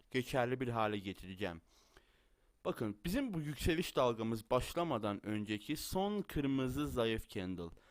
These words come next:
Bakın arkalara geliyorum ve burada gördüğünüz gibi bu noktadan bizim, e, yükselişimiz başlamış arkadaşlar.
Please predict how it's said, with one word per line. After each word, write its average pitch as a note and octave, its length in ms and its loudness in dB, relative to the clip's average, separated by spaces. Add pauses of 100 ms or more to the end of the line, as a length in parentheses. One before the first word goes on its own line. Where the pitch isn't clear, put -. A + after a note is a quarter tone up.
(240)
Bakın F3+ 340 0
arkalara D#3 580 0
geliyorum C#3 640 0 (800)
ve C#3 200 4
burada A3+ 240 4
gördüğünüz D#3+ 400 2
gibi D#3 260 -2
bu A3+ 140 2
noktadan D3 640 0
bizim, D3 380 0 (1120)
e, G#2+ 100 -4
yükselişimiz B2 760 -4
başlamış G2 480 -4
arkadaşlar. - 580 -10